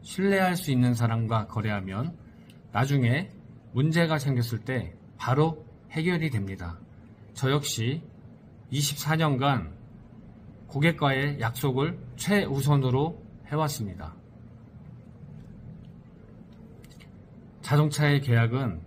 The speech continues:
단순히 차를 사는 일이 아니라 앞으로 몇 년간 함께할 동반자를 선택하는 일입니다. 이 다섯 가지만 기억하면 절대 후회 없는 선택을 하실 수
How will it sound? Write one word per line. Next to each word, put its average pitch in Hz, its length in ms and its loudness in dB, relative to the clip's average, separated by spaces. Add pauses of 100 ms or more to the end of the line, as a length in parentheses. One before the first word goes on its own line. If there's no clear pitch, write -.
단순히 135 540 2
차를 180 280 -2
사는 151 340 0
일이 117 200 2
아니라 95 500 -4 (520)
앞으로 123 640 -2 (120)
몇 113 140 0
년간 113 560 0 (460)
함께할 156 680 0 (520)
동반자를 135 800 2 (160)
선택하는 135 720 -2
일입니다. 101 520 -4 (880)
이 147 180 2
다섯 117 280 -2
가지만 143 460 2
기억하면 117 720 0 (500)
절대 - 600 0 (240)
후회 180 260 0
없는 147 320 4
선택을 123 540 0 (180)
하실 143 300 -2
수 160 300 -4